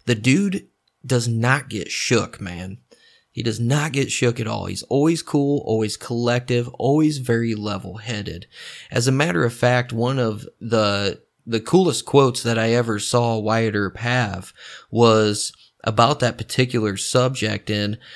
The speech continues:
you know, like, a gunfight scenario or something like that. Quote, "Fast is fine, but accuracy is everything.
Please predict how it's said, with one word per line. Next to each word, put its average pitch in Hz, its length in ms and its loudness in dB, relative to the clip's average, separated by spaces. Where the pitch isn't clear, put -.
you 117 160 2
know, 113 160 2
like, 107 200 2
a 98 80 -2
gunfight 113 720 2
scenario 107 720 2
or 101 140 0
something 104 320 -4
like 101 240 -4
that. 117 380 0
Quote, 127 540 2
"Fast 127 440 2
is 113 160 -2
fine, 107 500 -2
but 104 140 0
accuracy 117 640 0
is 101 200 -2
everything. 92 640 -6